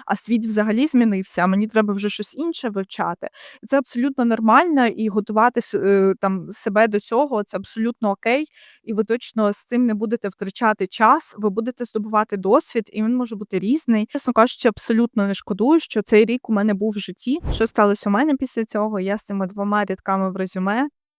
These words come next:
я почала подавати резюмешки в різні компанії, і я, чесно кажучи, я не дивилась на всі компанії, е, там, з розряду рога і копита. Е, мені здавалось, що, камон, я приїхала з класної європейської освітою, я вже знала польську, англійську дуже добре,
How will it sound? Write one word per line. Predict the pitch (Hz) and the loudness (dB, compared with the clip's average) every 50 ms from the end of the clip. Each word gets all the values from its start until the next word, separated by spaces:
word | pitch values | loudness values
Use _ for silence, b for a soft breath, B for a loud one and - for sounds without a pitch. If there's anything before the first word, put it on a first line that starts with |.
| _ _ _ _ | _ _ _ _
я | - 240 185 202 196 220 240 | -10 -4 -2 0 2 2 0
почала | - 196 - - 208 202 | -2 -4 -4 0 0 0
подавати | 208 208 190 196 196 196 196 196 196 | 0 -2 -2 2 2 2 2 2 0
резюмешки | 196 202 196 208 202 190 196 - - - | 0 0 0 0 0 0 -2 -4 -8 -6
в | 180 | -4
різні | 190 196 - 196 190 | -4 -4 -2 -4 -6
компанії, | - - 190 - 208 220 330 339 320 285 269 247 240 202 - 202 | -6 -6 -4 0 2 2 2 2 -2 -2 -2 -2 -4 -6 -8 -10
і | 208 190 | -8 -4
я, | - 247 269 311 349 349 | -2 -2 0 0 -2 -4
чесно | - - 269 - - 240 | -6 -10 -12 -8 -8 -2
кажучи, | - 302 370 - - 262 - - 240 | 0 0 0 0 -2 -12 -12 -8 -8
я | 208 - 240 277 | -6 -2 0 0
не | 320 320 254 | 2 2 0
дивилась | 220 208 202 180 180 185 - - | 0 0 0 0 0 0 -2 -4
на | - 180 | -8 -8
всі | 170 - - - | -8 -8 -10 -12
компанії, | 185 - 196 202 - 233 254 277 285 254 233 214 208 202 190 | -8 -6 -6 -2 0 2 2 2 2 0 0 0 0 0 0
е, | 185 - - 180 180 180 180 - | -2 -2 -2 -2 -2 -2 -4 -4
там, | - 175 180 175 175 180 185 | -4 -4 -4 -4 -4 -4 -6
з | 185 - 202 | -6 -6 -6
розряду | 190 196 190 - 202 196 202 202 190 190 | -6 -6 -4 0 2 4 4 4 4 4
рога | 185 180 180 180 180 190 208 196 | 4 4 4 2 0 0 0 0
і | 190 | 0
копита. | 190 - 185 - 262 330 - - 269 254 247 _ _ B B B B B B B 269 254 B - | -2 -6 -8 -4 -4 -4 -2 -2 -2 -4 -4 _ _ B B B B B B B -20 -18 B -4
Е, | 190 190 | 0 2
мені | 190 190 196 220 254 269 | 2 4 4 4 4 4
здавалось, | - 233 208 220 214 208 208 208 | 2 2 2 2 2 2 0 -2
що, | - - 196 170 | -2 -2 -2 0
камон, | - 214 202 202 185 180 180 185 | 0 0 2 2 2 0 0 0
я | - 202 214 214 214 208 202 | 2 4 4 4 4 2 2
приїхала | - 196 202 208 202 - - 196 185 | 0 -2 -2 -2 -4 -4 -2 0 0
з | 180 - | 0 0
класної | - - 190 196 - - 185 | 0 0 0 0 0 -4 -4
європейської | 175 185 180 180 - 185 - - - 190 | -2 -2 -2 0 0 -2 -2 -2 -6 -6
освітою, | 196 - - - 339 - - 277 262 | -6 -6 -2 -4 -4 -2 0 -2 0
я | 233 214 190 | 0 0 -2
вже | 196 190 180 | -2 -2 -2
знала | 190 196 185 180 180 175 | -2 -2 0 0 -2 -2
польську, | 175 - 254 294 294 - - _ - 233 233 226 214 | -2 0 -2 -2 -2 -4 -12 _ -2 0 0 0 0
англійську | - 190 190 202 247 277 - _ - 240 | -2 -2 -4 -4 -4 -6 -8 _ -10 -8
дуже | 220 226 - - 208 | -8 -6 -6 -6 -4
добре, | 208 202 208 202 - 202 190 190 | -2 -2 -4 -4 -4 -6 -6 -6